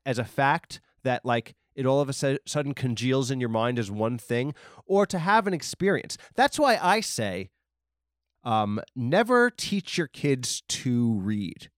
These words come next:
I think that it's more interesting to have a completely illiterate populace who know things by sensation and sound.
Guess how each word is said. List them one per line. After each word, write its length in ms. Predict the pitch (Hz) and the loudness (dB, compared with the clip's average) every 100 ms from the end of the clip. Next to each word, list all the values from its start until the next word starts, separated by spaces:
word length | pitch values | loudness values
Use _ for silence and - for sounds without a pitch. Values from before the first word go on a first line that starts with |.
| _ _ _ _ | _ _ _ _
I 180 | - 180 | -2 0
think 460 | 208 156 143 - - _ _ _ | 0 -2 -2 -4 -16 _ _ _
that 340 | 113 123 120 113 | -6 0 0 0
it's 240 | 139 - | -6 -6
more 260 | 117 135 175 | -2 0 0
interesting 640 | 156 143 135 - 131 127 123 | -2 -4 -6 -2 -2 -2 -6
to 160 | - 120 | -4 -4
have 320 | 113 117 101 - | 0 0 0 -6
a 80 | 113 | -6
completely 680 | - 110 - 151 - 135 - | -6 -8 -4 -4 -2 -4 -2
illiterate 540 | 113 127 170 160 - | -4 -2 0 0 -2
populace 560 | - 135 - 98 92 - - - _ _ _ | -2 -2 -2 -4 -4 -8 -14 -20 _ _ _
who 180 | - 180 | -4 0
know 220 | 190 220 | 2 2
things 360 | - 196 185 139 | 0 -2 -4 -2
by 300 | 123 147 139 | 0 2 0
sensation 800 | - 151 131 - 151 - 156 139 | -4 -6 -6 0 0 0 -4 -2
and 160 | 120 | -2
sound. 560 | - 107 98 71 - | -2 -2 -2 -4 -10